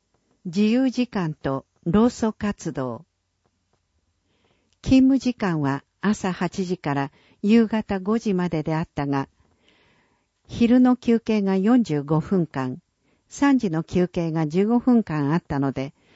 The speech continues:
実働時間は八時間である。土曜日もまともに働き、週四十八時間労働であった。有給休暇は一年勤続後、年六日だ。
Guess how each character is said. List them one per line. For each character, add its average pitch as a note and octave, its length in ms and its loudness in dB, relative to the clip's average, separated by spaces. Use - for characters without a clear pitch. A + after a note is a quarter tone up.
実 G3 320 0
働 G#3+ 180 4
時 G#3 120 -2
間 E3 260 -2
は D3 100 0
八 F3+ 300 -2
時 A#3 120 -2
間 E3+ 220 -4
で C#3+ 140 -2
あ C#3 140 -4
る。 B2+ 160 -8
土 A#3 180 4
曜 C#4 200 4
日 F#3 160 0
も D3 340 -2
ま F#3 160 2
と A3 140 -2
も G#3 100 0
に G3+ 140 0
働 E3+ 440 -4
き、 C#3 220 -6
週 A3 360 0
四 G#3+ 300 2
十 E3+ 200 0
八 F3+ 280 -2
時 A#3 100 -2
間 A#3 280 0
労 A3 200 0
働 C#3+ 220 -2
で C3+ 160 -2
あ C#3+ 60 -2
っ C#3+ 80 -6
た。 A#2 160 -8
有 A3+ 200 10
給 G#3+ 260 2
休 G3+ 300 2
暇 C#3+ 140 -2
は C3+ 260 -4
一 A#3 280 2
年 G3+ 240 2
勤 G3+ 280 4
続 F#3 340 0
後、 D#3 240 -4
年 F#3+ 440 4
六 F#3 300 8
日 D#3+ 220 -2
だ。 C#3 220 -4